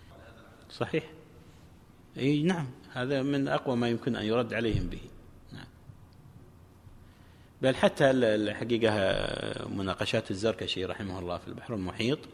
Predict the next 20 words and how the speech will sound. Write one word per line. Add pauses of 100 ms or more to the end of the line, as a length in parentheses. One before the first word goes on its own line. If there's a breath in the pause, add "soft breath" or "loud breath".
(720 loud breath)
هي
حول (400)
هذا،
يعني،
من
ينظر
في
ال-،
الكلام
الذي
سرده، (520 loud breath)
ي-،
يعني،
كأنه
يقو-،
يقول
إن
اشتراط
العدد
هذا